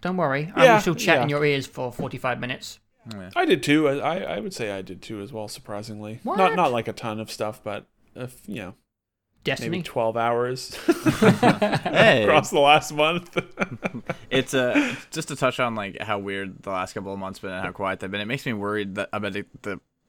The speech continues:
Speaker 3: the, uh, lifespan of a game like Hitman Three.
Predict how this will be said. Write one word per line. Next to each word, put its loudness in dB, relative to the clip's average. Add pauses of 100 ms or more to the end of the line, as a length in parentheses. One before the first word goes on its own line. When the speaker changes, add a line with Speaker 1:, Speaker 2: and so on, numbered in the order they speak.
Speaker 3:
the, -4
uh, -2
lifespan -4
of -4
a -2
game -2
like -6
Hitman -6
Three. -8